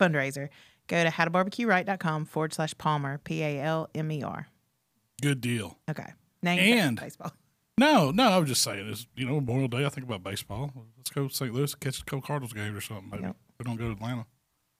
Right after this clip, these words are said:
Speaker 2: We'll see.
Speaker 1: Sounds like a plan.
Speaker 2: Um, s-, cook-off contest. S C A event we're sponsoring in Melbourne, Arkansas, August the thirteenth.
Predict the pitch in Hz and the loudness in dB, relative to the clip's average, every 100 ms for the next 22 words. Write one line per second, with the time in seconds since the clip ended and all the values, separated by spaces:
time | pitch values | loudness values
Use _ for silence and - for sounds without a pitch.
0 | _ _ _ _ _ 143 - 120 123 185 | _ _ _ _ _ -2 0 0 2 2
1 | 175 165 131 110 139 - - _ - 156 | 2 -2 -6 -8 -10 -14 -20 _ 4 8
2 | 151 135 113 - _ _ _ _ _ _ | 8 6 0 -6 _ _ _ _ _ _
3 | _ _ - - - 180 180 160 120 - | _ _ -10 -10 0 2 6 6 4 2
4 | 120 101 - 95 87 - - _ _ _ | -2 0 -4 -6 -4 -4 -6 _ _ _
5 | _ _ - 139 - 147 151 147 131 151 | _ _ 0 2 4 6 6 6 6 6
6 | 156 120 127 - 143 143 - 151 151 156 | 6 4 2 4 4 4 4 4 4 2
7 | 151 - 107 107 123 139 139 135 147 151 | 0 -4 -6 -2 2 2 4 4 4 2
8 | 151 - 139 139 147 - 131 156 156 - | 0 2 4 4 2 2 2 2 2 0
9 | - 131 123 117 107 - - 120 170 - | 0 0 2 2 -2 -8 -2 2 2 2
10 | 185 190 202 | 2 2 0